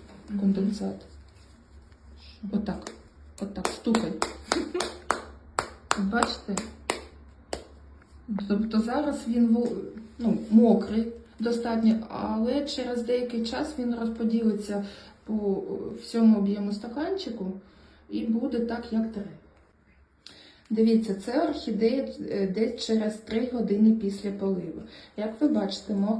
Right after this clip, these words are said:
Speaker 2: вологий, е, мох вологий,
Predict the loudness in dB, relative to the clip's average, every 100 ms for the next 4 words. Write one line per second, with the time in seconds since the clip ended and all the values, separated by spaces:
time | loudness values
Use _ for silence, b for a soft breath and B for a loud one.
0 | -2 -6 -2 -2 -4 -6 -10 -14 -16 -16
1 | -14 -14 -14 -18 -20 -20 0 2 4 2
2 | -2 0 0 0 0 -2